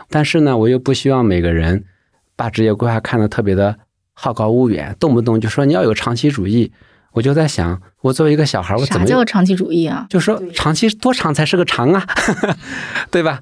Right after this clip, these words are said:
Speaker 1: 万一我干了十年、二十年，这个行业没起来，或者说难道我就天天当个螺丝钉就叫长期主义吗？我觉得都是特别假大空的。我说所谓长期主义，哎呀，就是四五年。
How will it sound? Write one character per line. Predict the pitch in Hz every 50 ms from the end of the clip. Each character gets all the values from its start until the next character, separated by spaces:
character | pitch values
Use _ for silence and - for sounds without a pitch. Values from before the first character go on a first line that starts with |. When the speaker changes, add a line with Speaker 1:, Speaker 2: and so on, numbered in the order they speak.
| - - -
Speaker 1:
万 | 196 196 190 185
一 | 190 202
我 | 190 165 147
干 | 147 - 180 175
了 | 160 143
十 | 131 - - 165
年、 | 156 156 151
二 | 156 160 160
十 | 139 - 156
年， | 147 131 120 120 123 131
这 | 139 - 165
个 | 147 143
行 | 139 - - 135
业 | 147 143
没 | 123 123 139
起 | 143 - - 113
来， | 95 92 90 92 98 101
或 | - - 139
者 | 127 120 117
说 | 113 - - 139 139 135
难 | 127 123 123
道 | 135
我 | 135 127
就 | 135
天 | 131 - - 151 147
天 | 143 139
当 | 143 143
个 | 139
螺 | 127 120 120
丝 | 117 - 143
钉 | 151 151 147
就 | 135 139
叫 | 131 123
长 | - - 120 120
期 | 120 120
主 | 113 101 87
义 | 95 104
吗？ | 107 104 95 87 92 - _ - - -
我 | -
觉 | 113 123 131
得 | 131
都 | - 156
是 | 143 165
特 | - - 143
别 | 135 131
假 | 120 - 90
大 | 87 87 90
空 | 90 90 - - 98 98 95
的。 | 90 87 - _ _ _ _ _
我 | - 110
说 | 127 135
所 | 120 - 127
谓 | 117 131
长 | 123 - - 104
期 | 110
主 | 120 120 - 90
义， | 87 90
哎 | - - 87
呀， | 85 85
就 | 90 - 135
是 | 113 117
四 | 113 - -
五 | 147 101 82
年。 | 78 80 80 85 113